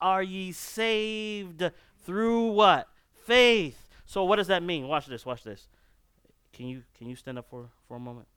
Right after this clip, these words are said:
Now, this, this brother right here, turn around. Don't worry, they, they're pretty nice. They've been kind to me the whole time. All right. So this, this brother's gonna be Jesus. Are, are you guys ready for this?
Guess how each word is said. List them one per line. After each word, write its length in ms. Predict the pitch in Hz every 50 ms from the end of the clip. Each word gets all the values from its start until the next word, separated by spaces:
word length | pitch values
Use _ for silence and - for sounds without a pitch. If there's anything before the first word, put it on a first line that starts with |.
| _ _ _ _ _ _ _ _ _ _ _ _ _ _ _ _ _ _ _ _ _ _ _ _ _ _ _ _ _ _ _ _ _ _ _ _ _ _ _ _ _ _ _ _ _ _ _ _ _ _ -
Now, 340 | 123 127 123 123 120 - - _ _ _ _ _ _ _
this, 280 | 120 151 156 - - _ _
this 180 | 113 151 156 -
brother 280 | 139 143 139 131 131
right 160 | 131 123 117 120
here, 160 | 113 113 113
turn 380 | - - 98 - - - 90 - _
around. 140 | - 101 _ _ _ _ _ _
Don't 120 | - 117 113
worry, 160 | 101 98 98
they, 140 | 101 104 - - _
they're 140 | 101 131 160
pretty 280 | - - 208 190 165 156
nice. 220 | 156 147 117 -
They've 200 | - 117 117 110
been 140 | 117 127 117
kind 240 | - 143 135 139 131
to 60 | 120
me 80 | 113
the 80 | 107 104
whole 140 | 117 117 110
time. 260 | - 127 117 104 95 95 - _ _ _ _ _ _ _ _ _ _ _ _ _ _ _ _ _ _ -
All 100 | - 120
right. 120 | 113 104 - _ _ _ _ _ _ _ _ _ _ _ _
So 120 | - 139
this, 260 | 139 196 240 233 -
this 240 | - 135 175 214 208
brother's 300 | 170 185 185 180 175 160
gonna 220 | - 175 165 160
be 140 | 143 147 147
Jesus. 600 | 127 123 135 127 110 101 80 - - - - - _ _ _ _ _ _ _ _ _ _ _ _ _ _ _ _ _ _ _ _ _ _ _ _ _ -
Are, 120 | 120 120 -
are 100 | 120 131
you 120 | 135 143
guys 100 | 143 139
ready 160 | 139 147 147 147
for 120 | 143 156
this? 220 | 156 160 - _